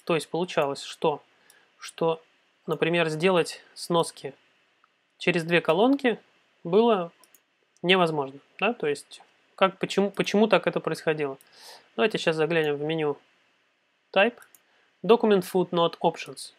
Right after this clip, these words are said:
сноски. Настройка параметров сносок, меню «Layout». Здесь появилась теперь новая галочка «Span Footnotes Across Columns». То есть,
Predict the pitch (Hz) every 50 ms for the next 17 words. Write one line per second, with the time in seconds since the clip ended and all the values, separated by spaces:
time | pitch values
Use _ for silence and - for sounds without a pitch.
0 | _ _ - - - 165 147 147 - - - _ _ _ _ _ _ _ _ _
1 | _ _ _ _ _ _ _ - 165 156 - - 185 185 180 - 185 - 156 151
2 | 151 147 - 160 151 - - 247 247 240 - 180 - - 165 170 175 170 165 156
3 | 147 143 131 - - - _ _ _ - - _ _ _ - 226 - - 226 214
4 | 208 208 190 - - 180 - 180 175 180 185 180 170 165 170 196 226 247 254 247
5 | - - - 196 180 _ _ _ _ _ _ - - - - - 220 220 240 240
6 | 226 - - 170 156 - 175 180 196 208 214 - - - _ _ _ _ _ -
7 | 165 - - 180 180 180 180 180 - - _ _ _ _ - - 170 156 143 135
8 | 135 - - - _ _ _ _ _ _ _ _ - 175 170 165 - - -